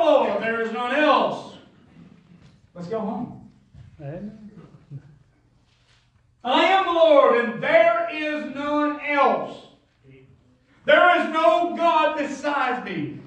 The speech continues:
Speaker 1: I greeted thee, and thou that hast known, not known me, that they may know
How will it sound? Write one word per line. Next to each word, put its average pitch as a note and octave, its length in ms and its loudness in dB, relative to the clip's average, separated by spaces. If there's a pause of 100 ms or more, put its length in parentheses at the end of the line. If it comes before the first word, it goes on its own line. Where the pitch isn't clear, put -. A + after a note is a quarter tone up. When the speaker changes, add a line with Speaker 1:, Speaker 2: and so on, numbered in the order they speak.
(300)
Speaker 1:
I C#4+ 220 -4
greeted D#4+ 340 -2
thee, D4+ 560 -2
and A#3 100 -4
thou D4+ 240 4
that C#4 240 -2
hast B3+ 180 -2
known, D4 440 0
not C4+ 320 -2
known B3+ 300 -4
me, C4 480 -10 (120)
that B3+ 200 -4
they C4+ 200 -4
may B3 260 -4
know C4+ 460 -2